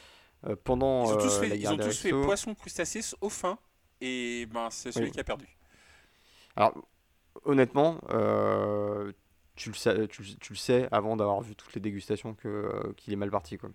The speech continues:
Speaker 1: Parce que ça, son dressage est assez,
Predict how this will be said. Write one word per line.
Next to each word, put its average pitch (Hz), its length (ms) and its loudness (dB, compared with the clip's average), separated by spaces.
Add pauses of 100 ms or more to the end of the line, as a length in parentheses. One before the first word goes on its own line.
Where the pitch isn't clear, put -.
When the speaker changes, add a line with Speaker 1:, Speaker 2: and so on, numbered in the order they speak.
(160)
Speaker 1:
Parce - 120 -20
que 98 180 -6 (320)
ça, 104 1040 -4 (1080)
son - 440 -6
dressage 107 460 2
est 107 60 2
assez, 104 260 -2